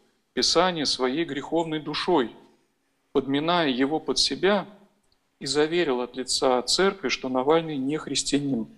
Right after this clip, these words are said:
Ам, ну, можно еще ряд высказываний процитировать. Некоторые клирики даже призывали к расстрелу Навального. Один священник сказал, что если б я стал президентом, первый указ, который я подписал бы, это был бы указ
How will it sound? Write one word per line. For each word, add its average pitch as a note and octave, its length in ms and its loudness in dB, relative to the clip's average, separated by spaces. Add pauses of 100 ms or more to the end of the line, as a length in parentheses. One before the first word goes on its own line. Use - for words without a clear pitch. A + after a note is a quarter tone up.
(1300)
Ам, B2+ 500 4 (180)
ну, F3+ 200 2
можно E3 300 2
еще D3+ 380 4 (180)
ряд C3 240 2
высказываний F3+ 560 0
процитировать. C#3 960 -2
Некоторые C3+ 380 -4
клирики C#3+ 400 -4
даже B2+ 260 2
призывали B2+ 480 0
к A#2+ 120 -10
расстрелу F3 520 0
Навального. D3+ 680 0 (680)
Один C3 280 2
священник C#3 500 2
сказал, B2+ 340 0
что B2 320 -2
если A#2+ 280 -2
б - 80 -8
я A#2+ 120 -2
стал B2+ 220 0
президентом, D#3+ 640 -2
первый C3 320 2
указ, E3 300 0
который B2+ 340 -2
я A#2 80 -2
подписал - 560 -2
бы, D#3+ 120 -10
это C#3+ 140 -10
был D3+ 160 -2
бы D3+ 140 -6
указ D3+ 460 0